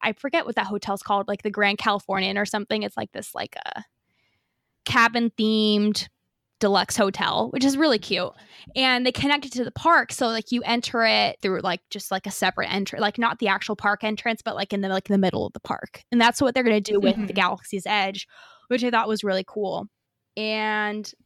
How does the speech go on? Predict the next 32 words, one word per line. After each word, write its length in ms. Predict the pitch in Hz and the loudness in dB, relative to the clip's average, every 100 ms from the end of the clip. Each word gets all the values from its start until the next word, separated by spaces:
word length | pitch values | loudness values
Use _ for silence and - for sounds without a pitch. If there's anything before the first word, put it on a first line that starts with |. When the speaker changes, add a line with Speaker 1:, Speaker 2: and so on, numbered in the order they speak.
| _ _ | _ _
Speaker 1:
just 180 | 254 277 | -8 -2
another 240 | 254 240 | -2 0
picture 320 | 233 214 - | -2 -4 0
I 80 | 214 | -2
sent 360 | 220 202 196 190 | 0 -2 0 -2
was, 260 | 185 190 | -4 -2
um, 220 | 208 185 190 | -2 -2 -2
construction 520 | 220 - 202 - 208 | -6 -4 -6 -6 -8
from 200 | 202 190 | -6 -6
inside 340 | 185 185 185 | -6 -4 -4
the 60 | - | -6
park. 560 | - 190 185 190 - - - - - | -2 0 0 -2 -6 -20 -20 -20 -8
And 120 | 254 254 | -2 2
then 300 | 262 262 262 | 2 2 0
another 420 | 254 247 302 453 - | 2 4 4 2 2
picture 640 | 294 - 254 220 208 220 - _ _ _ _ _ _ _ _ _ _ _ - | -2 -2 0 2 2 0 -6 _ _ _ _ _ _ _ _ _ _ _ -4
is 760 | 254 240 226 226 214 208 - - _ _ _ _ - | 0 0 0 0 -2 -6 -14 -18 _ _ _ _ -6
the 200 | 240 254 | -4 0
entrance 880 | 254 277 247 208 - - - - - - | 2 2 4 2 2 -4 -6 -6 -2 4
of 160 | 233 202 | 6 8
Galaxy's 500 | 208 185 208 - 196 | 6 6 4 -2 -2
Edge. 300 | - 202 - | -2 -2 -4
Like, 140 | 196 | 0
they 120 | 233 | 2
already 220 | 247 277 262 | 4 4 4
have, 240 | 226 226 | 2 2
like, 180 | 214 220 | 0 0
most 320 | 208 226 - | 2 2 0
of 80 | 202 | 0
it 140 | 190 | 0
set 220 | - 196 | 0 4
up. 320 | 190 190 - | 4 4 0